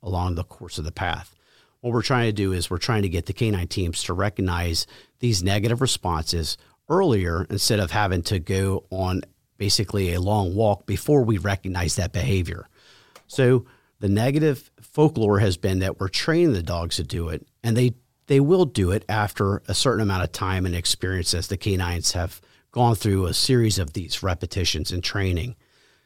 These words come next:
But we're trying to get the teams to recognize that negative immediately. Instead of burning the dogs out and wasting their capability of, of trailing, establish a direction of travel if it's a positive,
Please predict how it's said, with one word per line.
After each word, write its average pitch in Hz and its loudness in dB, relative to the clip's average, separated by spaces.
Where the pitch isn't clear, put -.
But 98 -6
we're 98 -2
trying 147 0
to 151 0
get 123 0
the 113 -2
teams 98 0
to 98 -4
recognize 87 0
that - -2
negative 90 -2
immediately. 95 -10
Instead 135 2
of 104 -6
burning 117 2
the 98 0
dogs 98 0
out 92 -2
and 90 -2
wasting 92 0
their 92 -2
capability 110 2
of, 90 -2
of 87 -4
trailing, 90 2
establish 127 0
a 151 0
direction 135 0
of 143 -2
travel 76 -2
if 87 -8
it's 104 0
a - -6
positive, 90 -2